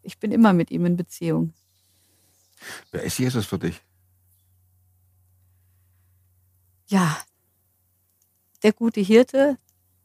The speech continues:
Speaker 1: der Partner an meiner Seite, der immer da ist und nicht wegläuft und mich nicht verurteilt, wenn ich Mist gebaut habe. Und der mir immer wieder aufhilft, wenn ich,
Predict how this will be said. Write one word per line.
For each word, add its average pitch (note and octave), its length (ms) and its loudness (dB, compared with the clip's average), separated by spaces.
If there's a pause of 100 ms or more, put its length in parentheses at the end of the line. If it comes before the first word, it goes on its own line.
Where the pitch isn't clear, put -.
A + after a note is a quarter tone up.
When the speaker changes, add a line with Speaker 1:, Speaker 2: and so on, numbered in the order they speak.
Speaker 1:
der F#3+ 80 2
Partner A3+ 420 2
an G#3 120 2
meiner G3+ 320 4
Seite, A#3+ 580 0 (280)
der - 120 -4
immer C4+ 220 6
da A#3 240 4
ist - 360 -2
und G#3 180 -4
nicht B3 220 4
wegläuft C4 680 0 (300)
und G#3+ 140 0
mich G#3+ 160 4
nicht B3+ 200 10
verurteilt, B3 640 2
wenn A#3+ 140 2
ich A#3+ 140 0
Mist B3 280 -4
gebaut A3+ 440 -4
habe. B3 160 -10 (1040)
Und G#3 100 -4
der G#3+ 120 8
mir A3+ 120 10
immer G3+ 240 4
wieder A#3 240 6
aufhilft, G#3+ 520 4
wenn F#3+ 140 4
ich, - 300 0